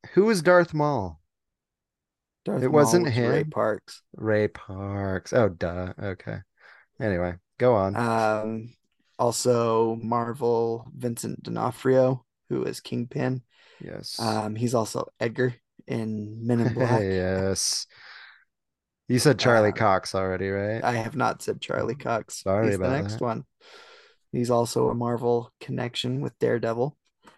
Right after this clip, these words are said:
Speaker 2: Um, and I think that was all of the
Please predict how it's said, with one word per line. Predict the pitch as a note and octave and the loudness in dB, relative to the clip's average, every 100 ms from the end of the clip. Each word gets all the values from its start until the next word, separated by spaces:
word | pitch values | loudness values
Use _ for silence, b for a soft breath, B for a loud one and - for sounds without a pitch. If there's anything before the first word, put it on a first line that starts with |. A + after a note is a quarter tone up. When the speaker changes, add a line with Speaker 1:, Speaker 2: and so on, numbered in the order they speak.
| b | b
Speaker 2:
Um, | - A2+ A2 G#2 | -6 -2 -2 -2
and | D2+ | -4
I | A2+ | -4
think | - - E3+ G#3 | -6 -2 -2 -2
that | - C3 - | -2 -2 -2
was | C3+ B2+ | -4 -6
all | - A#2 A2+ - | -4 -2 0 -2
of | - C#3 - | -6 -8 -8
the | A2 G#2 G2+ G2+ | -4 -2 -4 -6